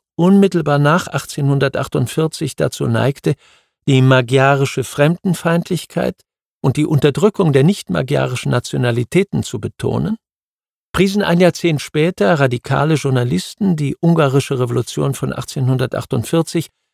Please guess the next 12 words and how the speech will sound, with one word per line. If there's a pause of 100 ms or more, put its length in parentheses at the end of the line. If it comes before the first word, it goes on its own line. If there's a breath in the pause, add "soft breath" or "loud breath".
(240)
als
Modell (200)
für
Mexikos
Kampf
um
politische
Freiheit. (1300)
Selbst
der
brasilianische
Preira-Aufstand